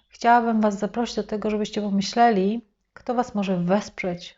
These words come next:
w, w, we wdrażaniu tej zmiany. Bo jest jeszcze jedna rzecz, słuchajcie, e, która jest bardzo pomocna w zmianie, to to, żeby mieć jakieś wsparcie.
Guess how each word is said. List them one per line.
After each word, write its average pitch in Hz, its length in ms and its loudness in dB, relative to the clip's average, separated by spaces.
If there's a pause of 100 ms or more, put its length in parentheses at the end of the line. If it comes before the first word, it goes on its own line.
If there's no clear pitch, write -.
w, 185 360 -4
w, 180 680 -4
we 190 80 0
wdrażaniu 185 480 -2
tej 180 180 -4
zmiany. 170 440 -2 (920)
Bo 190 80 -2
jest 175 180 -4
jeszcze 208 260 -2
jedna 196 300 2
rzecz, 175 220 -6
słuchajcie, 196 640 -8 (800)
e, 202 580 0
która 208 300 -4
jest 202 140 -2
bardzo 208 400 2
pomocna 196 480 -4
w 190 60 -14
zmianie, 180 460 -2
to 208 100 -12
to, 208 180 -8
żeby 196 180 -4
mieć 196 200 0
jakieś 196 260 -6
wsparcie. - 580 -10